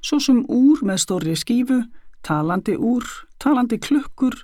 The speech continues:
stækkunarspegla og ýmislegt fleira sem gagnast blindum og sjónskertum. Hjálpartækjaverslunin er á skrifstofu félagsins Hamrahlíð sautján.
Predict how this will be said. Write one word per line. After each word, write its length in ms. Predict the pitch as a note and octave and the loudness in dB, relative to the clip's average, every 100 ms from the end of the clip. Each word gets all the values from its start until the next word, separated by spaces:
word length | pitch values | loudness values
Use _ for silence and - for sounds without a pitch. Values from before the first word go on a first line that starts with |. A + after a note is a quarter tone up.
| - - | -18 -8
stækkunarspegla 1080 | - - E3+ - E3+ D#3+ D3 E3 E3 D#3 D#3+ | -6 -4 -4 -4 -2 -2 -2 -6 -4 -6 -6
og 260 | E3 D#3+ D#3 | -4 -4 -2
ýmislegt 500 | C4+ D4 F#3 E3+ D#3+ | 2 4 4 0 -8
fleira 380 | - A#3 B3+ B3 | -4 0 0 0
sem 220 | - A#3 A3+ | 0 -2 -2
gagnast 420 | D#3+ - E3+ - | -6 -4 -4 -2
blindum 480 | E3 D#3 - D3 E3+ | -2 -2 -4 -8 -6
og 120 | F#3+ | -8
sjónskertum. 680 | - E3+ - D3+ - D3 D#3 - - - - - - - - - - - | 0 0 0 -8 -6 -6 -6 -12 -20 -20 -20 -20 -20 -20 -20 -20 -20 -10
Hjálpartækjaverslunin 1040 | - B3 - C#4 D#4+ D4 B3+ A3+ - G#3 G3 | 0 0 0 -6 -4 -2 0 -2 0 0 0
er 160 | F3+ | -2
á 20 | D#3+ | -4
skrifstofu 460 | - C#4+ - G#3 A#3 | -2 -2 -2 -2 -2
félagsins 480 | G#3+ F#3+ F#3+ F#3+ - - | -2 -2 -2 -2 -4 -2
Hamrahlíð 640 | G3+ E3 D3 D#3+ E3 - | -2 -2 -6 -6 -8 -8
sautján. 600 | - B3+ A#3 - C3+ C#3 | -4 -2 -4 -4 -8 -8